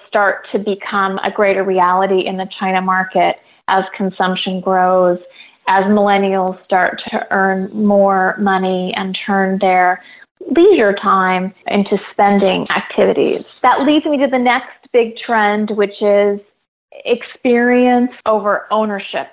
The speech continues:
So I do think that experiential fashion,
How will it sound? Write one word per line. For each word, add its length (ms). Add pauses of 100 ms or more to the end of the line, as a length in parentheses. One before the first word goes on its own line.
(720)
So 180
I 340
do 420
think 400
that 420
experiential 1600 (480)
fashion, 880